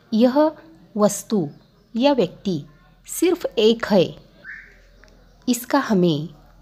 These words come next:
बोध होता है, इसलिए यह सारे शब्द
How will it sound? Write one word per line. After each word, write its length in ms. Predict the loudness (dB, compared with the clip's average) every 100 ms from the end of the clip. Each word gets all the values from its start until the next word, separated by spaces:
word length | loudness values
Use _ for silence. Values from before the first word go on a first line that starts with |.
| 0
बोध 180 | 0 2
होता 240 | -2 -2
है, 320 | -2 -2 -6 -12 -20 _ _ _ _ -4
इसलिए 680 | -2 0 2 2 0 -4 -16 _ _ _ _ _
यह 200 | 2 2
सारे 340 | 2 0 0 0
शब्द 480 | 0 -2 0 -4